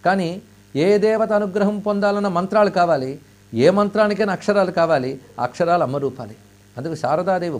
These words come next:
భావనే చాలా దివ్యమైనటువంటి స్వరూపాన్ని చెప్తున్నది. పైగా విచారకారిణి, గ్రంథకారిణి, శక్తి రూపిణి, వ్యాఖ్యా బోధస్వరూపాచ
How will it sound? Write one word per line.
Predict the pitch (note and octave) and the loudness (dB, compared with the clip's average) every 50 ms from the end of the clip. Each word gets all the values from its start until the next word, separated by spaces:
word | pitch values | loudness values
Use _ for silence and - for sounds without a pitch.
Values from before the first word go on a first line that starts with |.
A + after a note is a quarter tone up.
| E2+ - - | -10 -8 -6
భావనే | B2+ C#3+ E3 G3 G3+ G3+ - G3 | -4 -2 -2 -2 -4 -4 -4 -4
చాలా | F3 F3 D#3+ | -4 -4 -4
దివ్యమైనటువంటి | D3 D3+ D3+ D#3+ D#3 D#3+ D#3 D3+ D3 D3+ C#3+ C#3 C#3 F3 D#3+ - - - - - _ - | -6 -6 -8 -8 -6 -6 -6 -6 -6 -8 -8 -8 -6 -8 -8 -8 -10 -18 -20 -20 _ -4
స్వరూపాన్ని | - C#3+ E3+ E3+ D#3 D#3 D3 D3 C3 B2+ | 0 2 2 2 4 2 2 0 0 -6
చెప్తున్నది. | A#2 - - B2+ G#2+ - - - - - - - _ _ - | -10 -10 -10 -12 -12 -14 -16 -20 -20 -20 -20 -20 _ _ 0
పైగా | C#3+ D#3 D#3+ E3 | 0 2 2 0
విచారకారిణి, | B2 A#2 - C4+ - G3+ G3+ G3+ G#3 G#3 G3+ G3+ G#3 G3 G3+ G3+ G#3 G#3 A3 A#3+ B3 A#3 - - - _ - | 0 -2 -4 2 4 6 8 8 8 6 6 6 6 6 6 6 6 4 4 2 0 -2 -6 -12 -20 _ -2
గ్రంథకారిణి, | A2+ A#2 C#3 E3 F3+ D#3 G3 G#3 - G#3+ G3+ G3+ G3+ G#3 G#3 A3 A#3 A#3+ A#3 A#3 - - - - - | 0 2 2 2 6 6 6 6 6 4 4 6 6 4 4 2 0 0 -2 -4 -8 -14 -20 -2 2
శక్తి | G3+ G3 G3+ - A3 A#3 G#3+ | 2 2 2 2 0 2 4
రూపిణి, | G3+ G3 F#3 F#3+ F#3 F3 E3 D#3 C3 C3 - - - - - | 4 4 2 2 0 -2 0 -2 -4 -6 -8 -14 -20 -16 -4
వ్యాఖ్యా | A#2+ C3 D3+ F3 - - - - G3 G3+ G3 D#3 | 0 2 2 2 2 0 0 2 4 6 6 6
బోధస్వరూపాచ | A2+ C#3+ F3 G3+ E3 A#3 B3 A#3+ - - G#3+ G3 G3 F#3+ F#3 - F3 E3+ E3+ E3 - F3 E3+ | 6 6 4 6 6 4 2 2 -2 -2 2 2 2 2 2 4 6 6 6 6 4 2 2